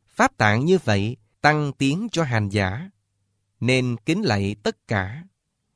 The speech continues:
Nay con nguyện thọ trì pháp tạng ý của Phật, để biết đạo phương tiện của Bồ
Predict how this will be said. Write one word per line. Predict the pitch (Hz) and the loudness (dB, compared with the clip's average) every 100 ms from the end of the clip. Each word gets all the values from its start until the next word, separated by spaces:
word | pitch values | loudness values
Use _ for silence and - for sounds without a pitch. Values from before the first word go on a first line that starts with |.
| _ _ _ _ _ _ _ _ _ - | _ _ _ _ _ _ _ _ _ -4
Nay | 123 156 160 | 0 2 2
con | - 151 156 156 113 | 2 2 2 0 0
nguyện | 107 104 131 | 2 2 0
thọ | 110 104 120 | 0 2 2
trì | 131 107 101 95 - _ _ _ _ | 2 -2 0 -4 -8 _ _ _ _
pháp | - 196 - | -2 0 0
tạng | - 101 104 | 2 2 2
ý | - 131 180 247 | 0 -2 -2 -4
của | - 107 170 | -2 -2 -2
Phật, | - 107 98 - _ _ _ _ _ _ | -2 -2 -2 -4 _ _ _ _ _ _
để | - 110 | 0 2
biết | 143 185 240 135 | 2 0 -2 2
đạo | 107 101 113 | 4 4 2
phương | - 175 180 165 | 0 2 2 0
tiện | 104 95 107 - _ _ _ _ _ _ | -4 -6 -8 -16 _ _ _ _ _ _
của | 110 117 190 | 4 6 6
Bồ | 120 110 104 | 4 4 2